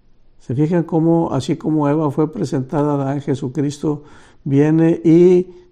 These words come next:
toma a, a, a un grupo de personas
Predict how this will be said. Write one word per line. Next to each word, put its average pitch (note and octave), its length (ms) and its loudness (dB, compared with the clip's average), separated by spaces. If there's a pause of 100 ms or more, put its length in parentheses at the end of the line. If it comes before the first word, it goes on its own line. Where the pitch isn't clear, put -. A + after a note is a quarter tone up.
(120)
toma E3+ 480 0
a, C3 960 -4 (140)
a, B2 420 -6
a B2+ 60 -6
un C3 140 -4
grupo F3+ 340 -2
de E3 80 0
personas D3+ 840 -4